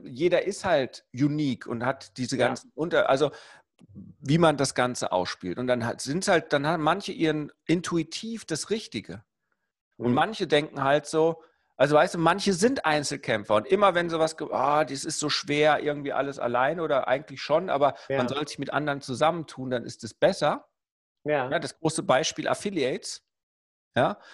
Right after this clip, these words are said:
Speaker 1: ja,
Speaker 2: Ja,
Speaker 1: ich brauche
Speaker 2: klar, klar.
Speaker 1: Affiliates, die mich bewerben und irgendwie funktioniert das nicht. Die betrügen einen oder halten sich nicht dran oder die Kunden, die darüber kommen, passen überhaupt nicht zu dir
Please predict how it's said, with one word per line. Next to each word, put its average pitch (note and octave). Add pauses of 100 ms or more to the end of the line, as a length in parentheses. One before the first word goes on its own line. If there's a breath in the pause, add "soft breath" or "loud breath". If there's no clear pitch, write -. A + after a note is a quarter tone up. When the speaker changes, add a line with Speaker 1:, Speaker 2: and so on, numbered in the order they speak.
(140 loud breath)
Speaker 1:
ja, G2+
Speaker 2:
Ja, -
Speaker 1:
ich B2
brauche C#3
Speaker 2:
klar, -
klar. E3+
Speaker 1:
Affiliates, E3+
die D#3+
mich E3+
bewerben E3 (840)
und D3
irgendwie E3+
funktioniert F3
das C#3+
nicht. A2
Die -
betrügen F3+
einen E3
oder C3+ (380 loud breath)
halten E3
sich D#3+
nicht D3+
dran D#3
oder C3+
die B2+
Kunden, E3+
die D3+
darüber C#3+
kommen, C#3+ (220 loud breath)
passen D3+
überhaupt C3+
nicht E3+
zu -
dir D3+